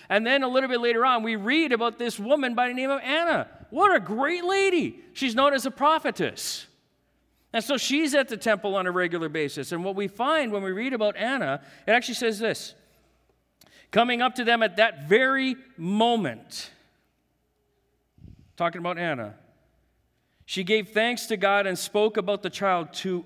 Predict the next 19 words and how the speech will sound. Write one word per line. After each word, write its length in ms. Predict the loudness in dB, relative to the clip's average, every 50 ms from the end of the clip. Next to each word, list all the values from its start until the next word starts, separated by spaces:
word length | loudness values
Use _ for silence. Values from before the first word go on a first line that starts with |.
| -6 -4
all 520 | 0 2 2 4 4 2 0 0 -2 -2
who 100 | -2 -2
were 180 | -2 -2 -2 -2
looking 440 | -2 -2 -2 -2 -4 -8 -10 -10
forward 500 | -8 -4 0 2 2 2 2 2 0 0
to 80 | -4 -6
the 120 | -6 -4
redemption 840 | -4 -6 -6 -6 -2 0 2 2 2 0 -6 -8 -6 -6 -6 -6 -8 -12 -20 -20 -20 _ _ 0
of 380 | 2 4 4 4 4 2 0 -6 -16 -20 -20 -18 -16 -14 -8
Jerusalem. 680 | -2 0 0 2 4 4 4 4 2 0 -2 0 0
I'll 100 | 0 0
read 240 | 0 0 -2 -4 -4
you 220 | -4 -2 0 2 2
a 40 |
little 200 | 2 2 2 2
bit 100 | 0 -2
more 220 | 0 0 2 2 2
about 240 | 2 0 -2 -2 0
Anna. 340 | -2 0 0 0 -2 -4